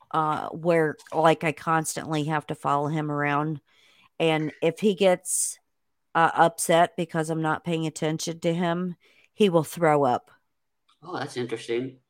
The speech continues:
Speaker 1: Yeah, I, it's like a, and there's nothing wrong with him, so I don't want people to think I'm not taking care of my animal. But he's so emotionally attached to me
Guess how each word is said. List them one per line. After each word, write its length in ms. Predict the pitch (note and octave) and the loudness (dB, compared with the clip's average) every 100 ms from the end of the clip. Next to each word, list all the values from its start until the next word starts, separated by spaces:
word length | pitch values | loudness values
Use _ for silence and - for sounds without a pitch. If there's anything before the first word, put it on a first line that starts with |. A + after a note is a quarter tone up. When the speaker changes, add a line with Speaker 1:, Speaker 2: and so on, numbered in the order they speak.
| _ | _
Speaker 1:
Yeah, 200 | F#3+ E3+ - | 4 4 4
I, 200 | - E3 - | 2 2 4
it's 320 | F3+ E3 - | 2 2 2
like 240 | F#3 F#3 | 4 4
a, 400 | F#3+ E3 D3 A#2+ - _ | 6 6 6 4 0 _
and 380 | B2+ - F#3 G3 | -6 -2 0 0
there's 220 | G3 F#3+ | 0 0
nothing 400 | A3 G#3+ - B3+ | 2 2 2 -2
wrong 380 | G#3 F3+ D#3 D3+ | 2 2 4 2
with 180 | D#3 - | -4 -4
him, 260 | D3+ D3+ D#3+ | -4 -4 -4
so 360 | E3 D3 D3 | 0 0 0
I 180 | - D#3+ | 0 0
don't 260 | D#3+ D#3+ C3 | 0 -4 -4
want 200 | D#3 - | -8 -10
people 280 | E3+ D#3+ D3+ | -12 -10 -8
to 100 | D3+ | -6
think 280 | D3+ D3+ D3+ | -6 -6 -6
I'm 160 | D3+ | -6
not 320 | D3+ D3 - - | -2 -2 -4 -4
taking 340 | D#3 D3+ D3+ | -4 -4 -8
care 160 | D#3 C#3+ | -6 -6
of 60 | |
my 80 | D3 | -8
animal. 500 | - D3+ C#3 A#2 C#3 - - - _ _ - | -6 -4 -4 -6 -8 -16 -20 -20 _ _ 2
But 140 | F3+ | 4
he's 300 | E3+ G3+ E3+ | 4 2 2
so 580 | - - F#3+ F#3 F#3+ G3 - _ _ F3 | 0 4 8 8 6 0 -4 _ _ -2
emotionally 840 | F#3+ E3 E3 E3 - F3 E3 D#3 | -2 2 2 2 -2 -2 0 0
attached 600 | C#3+ D3 C#3+ D3 - - | 0 -2 -2 -4 -6 -4
to 80 | F3 | -2
me 440 | F3+ F3 F#3 F#3 | -2 -2 -4 -6